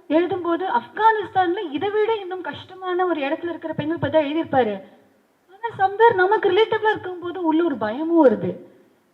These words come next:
ஆப்கானிஸ்தான் அவ்வளவு பின்தங்கிய இடமா நான் பாக்குறேன். அங்க இருக்கிற பெண்ணுக்கும் எனக்கும் ஒரே விஷயத்துல ஒரு ஒற்றுமை இருக்கு அப்படின்னா அது என்ன விஷயம்னா ஒரு பயம், வெளியில வர்றதுக்கு ஒரு பயம்,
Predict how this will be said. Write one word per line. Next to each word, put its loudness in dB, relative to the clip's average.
ஆப்கானிஸ்தான் 4
அவ்வளவு 2
பின்தங்கிய 0
இடமா -4
நான் -8
பாக்குறேன். -4
அங்க -12
இருக்கிற 0
பெண்ணுக்கும் 4
எனக்கும் 6
ஒரே 4
விஷயத்துல -2
ஒரு -8
ஒற்றுமை 0
இருக்கு 4
அப்படின்னா 0
அது 0
என்ன 2
விஷயம்னா 0
ஒரு 2
பயம், -2
வெளியில -4
வர்றதுக்கு 2
ஒரு 0
பயம், -8